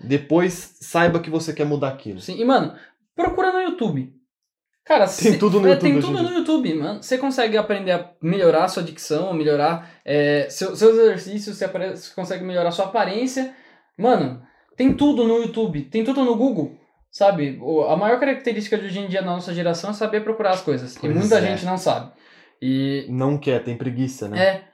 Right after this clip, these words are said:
Speaker 2: Cara, procura no YouTube, aprende e coloca em prática. Tipo, viu um vídeo de vinte minutos, passa duas horas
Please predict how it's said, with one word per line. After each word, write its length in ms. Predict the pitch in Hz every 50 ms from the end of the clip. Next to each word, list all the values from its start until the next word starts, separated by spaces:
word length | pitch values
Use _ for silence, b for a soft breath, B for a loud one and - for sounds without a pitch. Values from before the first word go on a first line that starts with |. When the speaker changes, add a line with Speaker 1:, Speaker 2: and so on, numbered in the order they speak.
| _ _ _ _
Speaker 2:
Cara, 240 | - 254 233 190 143 -
procura 320 | - 208 202 202 226 226
no 80 | 220 208
YouTube, 320 | 202 - 196 214 214 214 -
aprende 460 | - 202 202 - 180 185 208 214 214
e 20 | -
coloca 280 | - 196 196 196 -
em 60 | 208
prática. 360 | - - 123 127 - - - - _ _ _ _
Tipo, 360 | _ - 165 - 170 160 - - - - - 170 170 160
viu 160 | 151 175 262 285
um 80 | 262
vídeo 160 | 220 226 233
de 100 | 202 190
vinte 280 | 180 180 247 269 262 208
minutos, 480 | 208 202 226 262 262 - - - - _ _ _ _ _ _ _ _ -
passa 240 | 170 180 - 196
duas 300 | 175 160 175 202 208 180
horas 440 | 180 175 170 170 170 - - - _